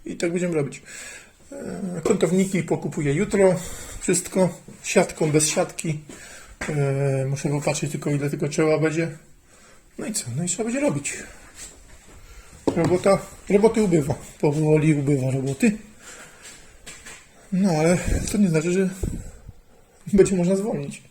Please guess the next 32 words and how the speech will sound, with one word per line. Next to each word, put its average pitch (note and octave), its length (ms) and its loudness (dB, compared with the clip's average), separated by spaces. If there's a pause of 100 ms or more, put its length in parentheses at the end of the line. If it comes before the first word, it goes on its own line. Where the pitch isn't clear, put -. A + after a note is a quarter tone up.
(640)
Wręcz D#3 200 0
przeciwnie, C#3 520 -4 (140)
trzeba - 180 -4
przyspieszyć, - 540 -2
bo C3+ 120 -2 (760)
niedługo D3 300 0
siostra D3 360 0
ma C#3 200 -2 (500)
urodziny D3 520 2
ze C3+ 100 0
szwagrem, C#3 540 0 (160)
czterdzieste. D#3 800 0 (340)
Pozdrawiam C3+ 480 0
serdecznie. D#3 640 -2 (2500)
I E3+ 800 0
trzeba C#3+ 280 2
się F#3+ 140 2
uwijać, D3+ 360 4
żeby D#3 220 2
tam F#3+ 160 2
jechać, C3+ 280 2
bo C3 140 0
jak B2+ 240 -2
się C#3+ 200 2
nie D#3 360 6
wyrobię, C#3+ 460 4
to D3 320 0
niestety D3 440 -2
nie D3+ 120 0
będę C#3+ 300 0
mógł D#3 260 -2
jechać. C#3+ 400 -2